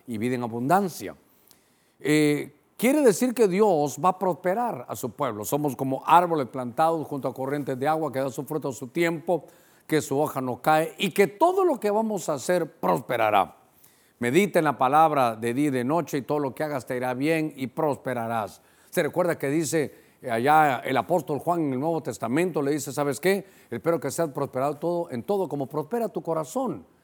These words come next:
Y entonces, eh, y que tenga salud, es un deseo de, de tener la abundancia.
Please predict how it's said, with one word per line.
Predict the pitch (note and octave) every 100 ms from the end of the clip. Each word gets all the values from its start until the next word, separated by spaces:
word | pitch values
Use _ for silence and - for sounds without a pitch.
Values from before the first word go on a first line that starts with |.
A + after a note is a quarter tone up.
| _ -
Y | G#2+
entonces, | B2 C#3 F3+ D3 F3+ C3 - - -
eh, | C3+ A#2+ A2+ G#2 G#2 _ _
y | C3+
que | -
tenga | - F3+ E3+
salud, | - F3 C#4 G#3+
es | D3+ -
un | A#3
deseo | A3 - - C4 F3+ D3+ D3
de, | C#3 B2+
de | C3+ C#3+
tener | C#3+ C#3+ A3 A3 G3 D3+
la | D3
abundancia. | D#3+ G#3 C#4 D4+ A3+ - B2+ G2